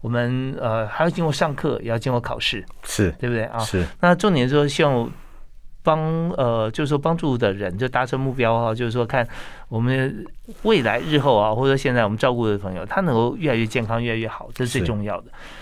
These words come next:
Speaker 1: 所以我们在谈这个园艺治疗师之前，我们先谈一个，就是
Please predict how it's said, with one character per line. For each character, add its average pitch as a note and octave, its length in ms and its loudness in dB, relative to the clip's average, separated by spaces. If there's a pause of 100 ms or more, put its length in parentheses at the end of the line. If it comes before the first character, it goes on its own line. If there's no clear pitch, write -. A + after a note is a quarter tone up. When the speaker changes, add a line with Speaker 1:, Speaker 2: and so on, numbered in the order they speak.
(160)
Speaker 1:
所 G#3 100 2
以 E3+ 80 4
我 C#3 160 4
们 E3 180 0 (460)
在 G#3 100 4
谈 B2+ 300 0
这 D#3 80 -2
个 D3+ 100 6
园 C#3+ 160 4
艺 - 20 -2
治 D#3 120 2
疗 C#3 80 6
师 C#3 160 -2
之 C#3 80 -4
前， C3 120 2
我 A2+ 40 2
们 B2 100 2
先 E3+ 80 4
谈 A2 220 0
一 G#2+ 80 0
个， G#2+ 160 0
就 A2+ 120 -2
是 G#2+ 200 -4